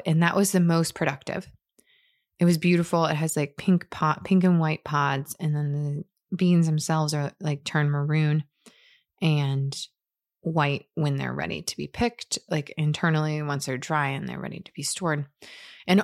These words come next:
all, most of our beans were growing for drying for winter, since we eat a lot of beans in the winter.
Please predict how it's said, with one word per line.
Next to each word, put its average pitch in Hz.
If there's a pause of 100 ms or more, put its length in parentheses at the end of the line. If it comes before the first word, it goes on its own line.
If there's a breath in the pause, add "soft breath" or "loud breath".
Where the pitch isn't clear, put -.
all, 233
most 240
of 226
our 214
beans 175
were 165
growing 165
for 165
drying 139
for 147
winter, 139
since 175
we -
eat 156
a 143
lot 123
of 151
beans 147
in 220
the 240
winter. 254